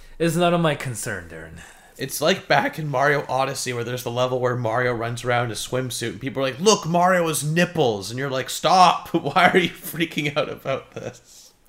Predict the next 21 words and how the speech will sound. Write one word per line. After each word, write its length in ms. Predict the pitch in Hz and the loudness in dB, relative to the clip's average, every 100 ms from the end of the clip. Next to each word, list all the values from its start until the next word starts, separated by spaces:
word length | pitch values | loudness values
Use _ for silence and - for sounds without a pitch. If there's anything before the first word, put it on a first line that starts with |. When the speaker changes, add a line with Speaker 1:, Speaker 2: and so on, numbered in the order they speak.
| - | -8
Speaker 1:
Turns 260 | 175 180 | -4 -2
out 100 | 135 120 | -2 -2
Mario's 480 | 127 147 156 156 | -4 0 0 -2
human 340 | - 156 156 156 | -4 -6 -4 -4
after 400 | 156 - 160 185 | -4 -6 -6 -2
all. 180 | 180 135 | -2 -2
Oh 140 | 170 170 | -2 0
no, 680 | 170 202 196 156 131 110 104 | 0 0 0 -2 -4 -6 -6
he 140 | 151 | -2
has 160 | 151 151 | 0 -2
nipples 560 | 165 135 98 90 92 - | -6 -6 -10 -12 -16 -12
and 100 | 113 | -10
his 140 | 117 | -10
belly 260 | - 131 135 | -6 -2 -2
button 260 | 123 113 113 | -4 -6 -8
is 140 | 107 - | -8 -4
outside 560 | 113 120 - 117 104 | -4 -4 -6 -4 -4
and 100 | 101 | -6
not 140 | 110 110 | -6 -6
a 100 | 107 | -8
inside. 500 | 117 107 - 80 80 | -10 -10 -12 -12 -16